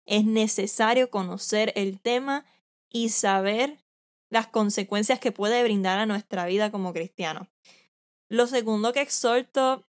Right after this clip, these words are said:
es que a las personas que están luchando con esto, con esta confusión, la verdad del evangelio aparece en las escrituras fielmente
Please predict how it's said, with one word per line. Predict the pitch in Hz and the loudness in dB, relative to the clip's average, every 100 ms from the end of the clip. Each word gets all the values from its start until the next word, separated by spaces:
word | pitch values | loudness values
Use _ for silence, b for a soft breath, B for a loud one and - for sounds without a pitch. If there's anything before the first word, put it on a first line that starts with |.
| _ _ _ - | _ _ _ -2
es | 233 247 | 0 0
que | - 254 226 - | 0 -2 -2 0
a | 214 | 0
las | 226 | 0
personas | - 214 202 208 196 - | 0 0 0 0 -4 -4
que | 294 269 254 220 - - | -2 2 2 0 -4 -6
están | 233 - 208 208 | -6 0 0 0
luchando | 233 - 233 226 220 214 | -4 -2 -2 0 -2 -2
con | 196 | -2
esto, | 190 196 - - 185 180 190 _ _ _ | -2 -4 -6 -4 -2 -2 -6 _ _ _
con | 208 | -2
esta | 202 220 233 | -2 0 0
confusión, | 269 247 240 208 233 220 220 220 208 _ _ _ _ | -2 -4 -2 0 2 2 2 0 -6 _ _ _ _
la | - 214 | 2 2
verdad | 208 196 196 | 4 0 0
del | 226 | 0
evangelio | 233 240 233 226 233 - | 0 0 0 2 2 2
aparece | 196 196 185 190 208 | 0 2 0 0 -2
en | |
las | 208 226 | -2 -2
escrituras | 202 - 180 175 180 185 | -6 -8 -8 -4 -4 -4
fielmente | 185 175 175 180 190 190 185 | -6 -8 -6 -8 -8 -6 -8